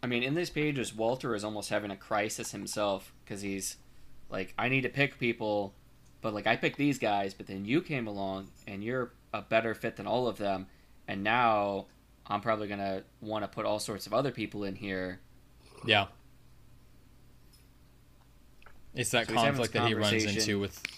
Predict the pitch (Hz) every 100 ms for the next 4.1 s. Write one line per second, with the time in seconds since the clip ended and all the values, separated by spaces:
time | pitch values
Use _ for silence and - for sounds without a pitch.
0 | - - 107 - 95 - 104 104 104 -
1 | - - - 98 98 95 - 113 101 98
2 | 98 98 127 107 104 - - - - -
3 | - - 101 104 104 101 101 95 95 95
4 | 90